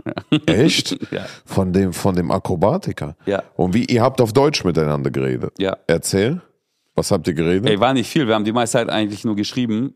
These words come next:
Speaker 1: und geredet haben wir einfach nur so ein ganz, ganz kurzes Hallo und Tschüss.
Speaker 2: Aber über was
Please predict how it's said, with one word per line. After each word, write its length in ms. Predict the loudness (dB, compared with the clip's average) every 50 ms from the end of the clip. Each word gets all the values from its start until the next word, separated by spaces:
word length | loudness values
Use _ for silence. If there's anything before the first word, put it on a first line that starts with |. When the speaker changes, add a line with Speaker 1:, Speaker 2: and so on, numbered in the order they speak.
| -10 _
Speaker 1:
und 180 | -4 -4 -2
geredet 300 | -2 -2 -2 -2 -2 -2 -2
haben 120 | -2 -2
wir 80 | -2 -2
einfach 240 | -2 -2 -4 -4 -2
nur 120 | -2 -2
so 80 | -2 -2
ein 80 | -2 -2
ganz, 200 | -2 -4 -4 -4
ganz 180 | -6 -8 -8 -6
kurzes 400 | -6 -6 -6 -6 -6 -12 -4 -2
Hallo 200 | 0 0 0 -2
und 100 | -4 -8
Tschüss. 280 | -8 -10 -10 -10 -10 -16 _ _ _ _ _ _ _ _ _ _ _ _
Speaker 2:
Aber 220 | -2 0 2 2 0
über 200 | 0 0 0 2
was 300 | 2 0 0 -2 -6 -14